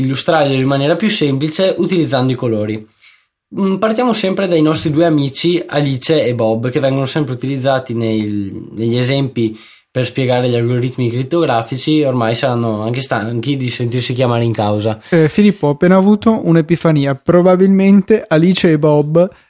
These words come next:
Speaker 2: eh, sono stati scelti perché di solito si dice la persona A, la persona B. A come
Speaker 1: Sì,
Speaker 2: Alice, B
Speaker 1: sono
Speaker 2: come
Speaker 1: st-,
Speaker 2: Bob.
Speaker 1: certo, sono stati scelti proprio per quello, però tra tutti i nomi con la A e tutti i nomi con la B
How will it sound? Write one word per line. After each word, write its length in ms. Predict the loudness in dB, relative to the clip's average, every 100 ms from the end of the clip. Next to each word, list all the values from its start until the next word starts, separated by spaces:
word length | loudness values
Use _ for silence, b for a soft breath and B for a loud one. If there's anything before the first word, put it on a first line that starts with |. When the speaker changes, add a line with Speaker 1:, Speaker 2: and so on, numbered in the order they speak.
| _
Speaker 2:
eh, 340 | 0 2 0
sono 600 | 2 4 4 6 4 2
stati 320 | 2 0 0
scelti 520 | 0 2 2 2 2 0
perché 760 | 2 2 2 4 4 2 -2 -6
di 80 | -2
solito 240 | 0 0
si 80 | 0
dice 360 | 0 4 4 2
la 100 | 2
persona 400 | 0 2 2 4
A, 40 |
la 120 | 4 4
persona 380 | 0 2 2 2
B. 200 | 2 -2 -6 _ _ _ _
A 240 | 0 0 0
come 160 | 0
Speaker 1:
Sì, 160 | 2 2
Speaker 2:
Alice, 180 | 2 2
B 40 |
Speaker 1:
sono 160 | 2 2
Speaker 2:
come 140 | 2
Speaker 1:
st-, 40 | 0
Speaker 2:
Bob. 380 | 0 -2 -6 -10 _ _ _ _ _
Speaker 1:
certo, 340 | -2 -2 -2
sono 140 | -4 -2
stati 260 | 0 0
scelti 260 | 2 0 2
proprio 240 | 2 2
per 180 | 2 0
quello, 300 | 2 2 2
però 380 | 2 2 0 -2 _ _ _ _
tra 160 | -4
tutti 260 | -2 -2 0
i 20 |
nomi 220 | 2 2
con 160 | 2 2
la 220 | 2 0 0
A 80 |
e 60 | -2
tutti 220 | -4 -4
i 60 | -2
nomi 180 | 0 0
con 160 | 0
la 80 | 0
B 320 | 2 0 -2